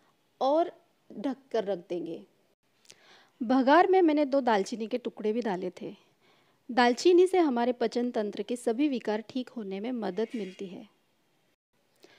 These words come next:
दो से तीन मिनट के बाद सारे इंग्रेडिएंट्स का कच्चापन दूर होने के बाद मैं उसमें डालूँगी एक कटोरी पानी।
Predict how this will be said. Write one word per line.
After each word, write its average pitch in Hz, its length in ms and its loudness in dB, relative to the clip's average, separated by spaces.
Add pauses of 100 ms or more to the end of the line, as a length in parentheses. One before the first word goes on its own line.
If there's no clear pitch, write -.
(320)
दो 311 220 6
से 440 140 4
तीन 330 280 2
मिनट 311 260 4
के 320 120 -2
बाद 269 320 0
सारे 269 340 2
इंग्रेडिएंट्स 247 560 -2
का 269 80 0
कच्चापन 254 640 -2
दूर 262 260 0
होने 220 340 -2
के 214 180 -4
बाद 233 400 -6
मैं 269 140 -2
उसमें 262 260 -6
डालूँगी 214 340 -4
एक - 240 -8
कटोरी 196 300 -8
पानी। 190 420 -8